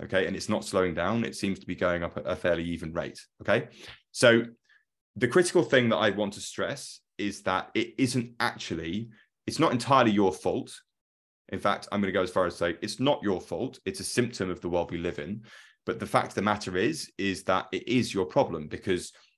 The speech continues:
your quality of life and your health, um, how you show up at work and with your friends and with your family, how you feel,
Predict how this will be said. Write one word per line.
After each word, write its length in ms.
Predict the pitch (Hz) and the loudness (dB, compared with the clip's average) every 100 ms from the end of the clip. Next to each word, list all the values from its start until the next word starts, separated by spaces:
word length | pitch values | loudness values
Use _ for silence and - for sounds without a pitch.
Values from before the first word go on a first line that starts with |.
| - | 0
your 200 | 110 113 | 6 6
quality 400 | 113 120 113 101 | 6 6 6 2
of 100 | 85 | 0
life 320 | 92 131 - | 0 0 -2
and 80 | 85 | -8
your 160 | 85 - | -8 -2
health, 340 | 110 139 - - _ _ _ - | 0 0 -2 -16 _ _ _ -2
um, 420 | 92 87 85 - - | 0 0 -2 -8 -4
how 220 | 113 107 | 2 4
you 160 | 101 | 4
show 320 | 98 104 98 95 | 2 4 4 4
up 180 | - _ - | 0 _ -4
at 160 | 95 - 101 | -2 -2 -2
work 400 | 101 117 123 117 | 4 6 6 0
and 80 | 90 | -6
with 120 | 87 | -6
your 120 | 87 | -8
friends 520 | - - 117 120 117 | -8 4 6 6 2
and 80 | - | 0
with 120 | 87 | -4
your 100 | 85 | -8
family, 560 | - 110 113 110 110 104 - _ - | -4 0 2 2 -2 -4 -12 _ -4
how 100 | 101 | -2
you 160 | 98 | -2
feel, 640 | 90 - 117 117 113 113 | -6 -2 6 6 6 2